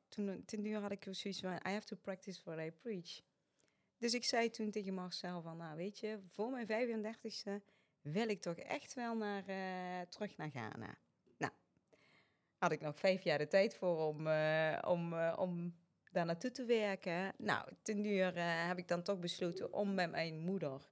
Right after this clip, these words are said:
terug te gaan naar Ghana met dat toenmalige vriend. En, eh, mijn neef, die, eh, van, die altijd mee opgevoed heeft, die was nou ook, eh, van Amerika teruggegaan en die woonde daar nu.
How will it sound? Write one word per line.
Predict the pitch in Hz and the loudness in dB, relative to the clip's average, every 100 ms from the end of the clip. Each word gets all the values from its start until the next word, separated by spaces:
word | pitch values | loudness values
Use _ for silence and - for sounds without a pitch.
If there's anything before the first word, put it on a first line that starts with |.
| _ _ _ _ - | _ _ _ _ 0
terug | 226 226 | 2 2
te | - | 0
gaan | 180 143 139 | -2 -2 -2
naar | 143 | -4
Ghana | 139 170 202 220 180 185 214 _ _ | -2 -2 0 -2 -4 -6 -8 _ _
met | 165 165 | -4 -4
dat | 147 | -4
toenmalige | - 185 170 143 143 143 | -4 -4 -2 -2 -4 -8
vriend. | - 233 254 - - - - _ _ - | -4 -2 -2 -4 -8 -16 -20 _ _ -6
En, | - 175 170 165 - | 0 2 2 0 -2
eh, | 160 165 165 160 160 | -2 -2 -2 -2 -2
mijn | 156 156 160 | -2 0 2
neef, | 170 208 - | 2 2 -2
die, | - - | -4 2
eh, | 185 | 2
van, | 175 185 180 | 2 -2 0
die | 190 180 175 | 0 0 0
altijd | - 185 - - | 0 0 0 0
mee | 175 170 - | -2 0 -2
opgevoed | 180 185 170 175 165 | -2 -6 -4 -4 0
heeft, | 151 151 160 - - - _ | 0 0 -4 -10 -20 -20 _
die | 170 160 | -2 4
was | 160 151 | 4 4
nou | 156 139 | 2 2
ook, | 170 208 - | 2 0 0
eh, | 220 214 | 2 2
van | 208 208 | 0 -2
Amerika | 196 202 196 190 180 | 0 0 -2 -4 -4
teruggegaan | 180 - 196 - 185 185 170 170 | -4 -4 -4 -2 -4 -4 -2 -4
en | - 160 | -4 -4
die | 160 | -2
woonde | 151 175 208 214 | 0 2 4 2
daar | 202 190 | 2 0
nu. | 185 180 180 | 0 0 0